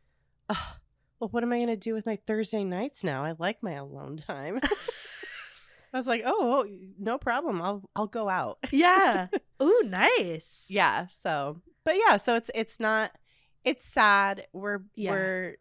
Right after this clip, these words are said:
Speaker 1: you know, it's, like, the end of an era. Change is always hard, but
Speaker 2: Yeah.
Speaker 1: remember that change is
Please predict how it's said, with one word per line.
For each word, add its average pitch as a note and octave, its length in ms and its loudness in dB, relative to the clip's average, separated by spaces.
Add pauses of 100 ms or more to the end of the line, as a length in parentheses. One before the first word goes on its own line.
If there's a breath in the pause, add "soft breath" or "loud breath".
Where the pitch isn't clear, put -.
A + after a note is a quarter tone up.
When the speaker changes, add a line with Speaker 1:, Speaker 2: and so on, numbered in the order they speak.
(120)
Speaker 1:
you G#3 200 -10
know, D3 220 -6
it's, - 200 -12 (300)
like, F#3 200 -6
the - 120 -8
end F#3+ 180 -6
of G3 100 -6
an G3 120 -6
era. F3+ 520 -6 (120)
Change G#3 340 -6
is F#3+ 140 -8
always D#3+ 300 -4
hard, D#3 380 -6
but C#3+ 300 -4 (320 soft breath)
Speaker 2:
Yeah. A4 240 2
Speaker 1:
remember E3 480 -4
that C#3+ 240 -6
change E3 720 -8 (140)
is C3 680 -8